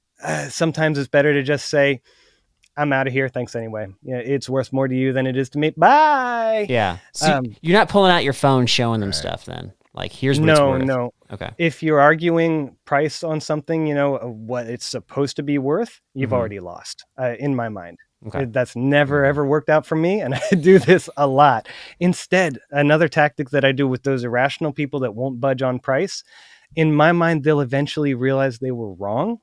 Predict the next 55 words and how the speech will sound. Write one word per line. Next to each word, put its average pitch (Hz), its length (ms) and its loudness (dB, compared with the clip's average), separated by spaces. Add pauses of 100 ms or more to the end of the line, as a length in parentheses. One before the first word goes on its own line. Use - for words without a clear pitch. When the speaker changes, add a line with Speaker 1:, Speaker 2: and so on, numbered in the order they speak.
(140)
Speaker 1:
and 117 220 -2
I 135 60 0
Speaker 2:
Mm. 131 40 -2
Speaker 1:
want 135 240 0
me 156 240 4
to 151 100 -2
be 139 220 2
at 120 100 -2
the 131 80 -6
top 127 260 -2
of 127 40 -4
their 120 100 -2
mind 123 340 0
when 117 180 -4
they 110 140 -4
realize 110 420 -4
that. 98 240 -12 (140)
And 104 240 -6
I - 20 -4
Speaker 2:
Mm. 131 40 -6
Speaker 1:
say, 87 160 -10
"Here's 156 380 0
my 160 160 4
card. 160 460 4 (400)
Give 175 180 0
me 202 120 6
a 196 40 6
Speaker 3:
Right. 185 60 -6
Speaker 1:
call 180 260 4
at 165 100 -2
the 147 140 -2
end 156 140 0
of 160 80 -4
the 147 100 -2
day 143 200 0
when 147 160 0
the 127 40 -4
stuff 139 300 -6
doesn't 143 300 -4
sell, 143 440 -4
and 160 160 0
I'll 165 140 2
make 170 320 -2
you 160 160 4
a 139 60 2
good 151 280 0
deal, 208 380 2 (220)
but 156 180 6
I 147 80 4
can't 151 380 -2
pay 127 160 -4
what 117 200 -8
you're 104 120 -10
asking." - 440 -14
Speaker 2:
Right, 104 720 -4